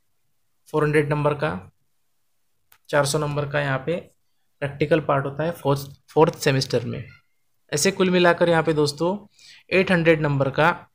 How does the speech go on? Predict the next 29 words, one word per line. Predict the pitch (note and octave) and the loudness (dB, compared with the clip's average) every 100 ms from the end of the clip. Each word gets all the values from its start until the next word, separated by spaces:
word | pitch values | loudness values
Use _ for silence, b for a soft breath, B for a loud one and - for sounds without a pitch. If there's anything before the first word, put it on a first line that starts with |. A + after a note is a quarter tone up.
| _ _ _ _ _ _ _ _ _ _ _ - _ _ _ _ - | _ _ _ _ _ _ _ _ _ _ _ -20 _ _ _ _ -4
एमपीएड | D#3 D3+ F3+ E3+ | -2 0 2 2
फोर्थ | - D3 | 0 0
सेमेस्टर | D#3+ D3+ D3 | 0 -2 -4
का | C#3 E3+ | -2 -2
टोटल | D#3+ D3+ D#3 | 0 2 2
सिलेबस | D3 C#3 D3+ D#3+ | 2 2 2 2
होता | D#3+ D3 | 0 0
है, | D#3 - - _ _ _ _ _ _ _ _ - | -2 -2 -12 _ _ _ _ _ _ _ _ -12
जिसमें | C3+ D#3 D3+ | -6 -2 0
से | D3+ D#3+ - - | 4 2 2 -4
फ़ाइव | - D3 D3+ | 0 4 4
हंड्रेड | D#3 D3 | 4 2
एंड | D3+ | 0
सिक्सटी | D3 C#3 - | -2 -4 -2
नंबर्स | D3+ D3 D3+ D3 | -2 0 -2 0
ये | D3 | -2
होते | C#3+ C#3+ | -2 0
हैं | D#3 D3+ - _ _ _ _ _ - | -2 -2 -8 _ _ _ _ _ -12
एक्सटर्नल | C#3+ - D#3+ D#3 E3 F#3 F#3 - _ _ | -6 0 2 4 2 0 -6 -18 _ _
और | D3 C#3 | -8 0
टू | E3 | 2
हंड्रेड | D3+ D3 | 4 4
एंड | D3+ | 0
फ़ोर्टी | D3 D3 C#3 | 0 -2 0
नंबर्स | D3+ C#3+ C#3+ D3 | -2 0 0 0
ये | D3 | -2
होते | C3+ C#3 | -4 0
हैं | F3 - | -2 -2
इंटरनल। | D3 C#3 C3 A#2 A2 | -4 -2 -2 -4 -12